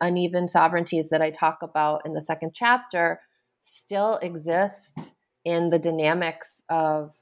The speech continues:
um, the world today, and, and help us to understand a lot of the way in which management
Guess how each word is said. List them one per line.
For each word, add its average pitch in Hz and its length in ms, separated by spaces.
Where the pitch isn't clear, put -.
um, 151 460
the 160 120
world 156 320
today, 170 760
and, 160 300
and 151 540
help 208 380
us 170 240
to - 160
understand 160 1080
a 170 120
lot 156 480
of 160 160
the 156 120
way 147 420
in 151 220
which - 640
management 156 880